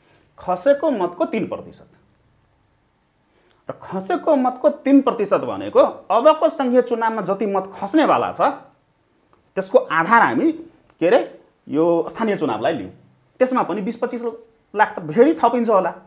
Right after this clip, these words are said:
बिस पच्चिस लाख नथप-, पच्चिस लाख थपिएको थियो, सत्ताइस लाख कि पच्चिस लाख थपिएको छ, फेरि दस लाख थपिन्छ। दस लाख त कमसेकम थपिन्छ।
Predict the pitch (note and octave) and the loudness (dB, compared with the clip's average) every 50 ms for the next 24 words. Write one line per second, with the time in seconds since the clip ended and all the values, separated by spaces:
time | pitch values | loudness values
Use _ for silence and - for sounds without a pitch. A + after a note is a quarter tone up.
0 | _ - B2 B2+ E3+ D#3+ - G3+ F#3+ G3+ G#3+ G#3 G3 G3 G3 F#3+ F#3 F#3+ - F#3 | _ -14 -10 -10 -10 -8 -6 -8 -6 -6 -2 -2 -2 -2 -2 -4 -4 -4 -6 -8
1 | - F#3 - E3+ - F#3 F#3 F3+ F3+ F3+ - - F3 - F#3+ F3 - E3+ E3+ D3+ | -8 -8 -6 -6 -4 -2 -2 -2 -2 0 -2 0 0 2 0 0 0 -2 -4 -6
2 | D#3 D3+ - - - - C#3 C#3 C#3 C#3+ - F3 F#3 F3+ F#3 - D3+ C3+ D3 D3+ | -6 -8 -12 -12 -8 -6 -4 -4 -4 -4 -4 -4 -4 -6 -6 -8 -6 -6 -4 -4
3 | C#3 C3+ - - D3+ D3+ D3 C3+ - A2+ A#2+ G#2+ - - G3 G#3 G3+ F#3+ F3+ F3+ | -4 -4 -4 -6 -4 -4 -4 -4 -4 -6 -8 -10 -2 0 2 4 4 4 2 2
4 | F3+ F3 F3+ - E3+ D#3+ D#3+ D#3 D3+ - - - _ _ _ _ _ _ _ _ | 0 -2 -2 -2 -4 -2 -2 -2 -4 -6 -10 -16 _ _ _ _ _ _ _ _
5 | _ _ _ _ _ _ _ _ _ _ _ C3 D#3+ E3 - G3 F#3+ F#3+ G#3 G3 | _ _ _ _ _ _ _ _ _ _ _ 0 0 0 2 -2 -2 -2 -4 -4
6 | G3+ G3+ B3 A3+ A#3 A3+ - F#3+ F3 E3 D#3+ D#3 | -2 -2 -2 -4 -4 -4 -2 -2 -2 -2 -4 -4